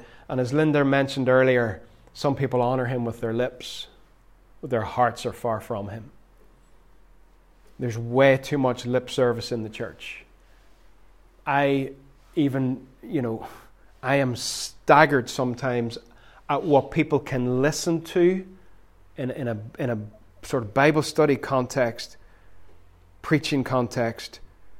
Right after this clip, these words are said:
and then how they can behave. It's just unreal. People who honor God with their lips.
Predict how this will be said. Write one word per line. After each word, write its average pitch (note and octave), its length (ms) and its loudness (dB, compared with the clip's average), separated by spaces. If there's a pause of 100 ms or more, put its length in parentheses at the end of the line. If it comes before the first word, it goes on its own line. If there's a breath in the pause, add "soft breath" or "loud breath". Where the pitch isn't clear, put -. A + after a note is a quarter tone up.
(320)
and C3 140 -2
then C3 140 0
how C3+ 200 -2
they C3 80 -2
can A#2+ 200 -6
behave. G#2+ 420 -8 (2250 soft breath)
It's - 240 -10 (100)
just - 320 -8 (160)
unreal. G2 640 -6 (1600)
People E3 240 -4
who C3 180 0 (200)
honor D#3 420 6
God A#2+ 500 2
with A#2 240 -6
their A#2 320 -2 (160)
lips. - 640 -10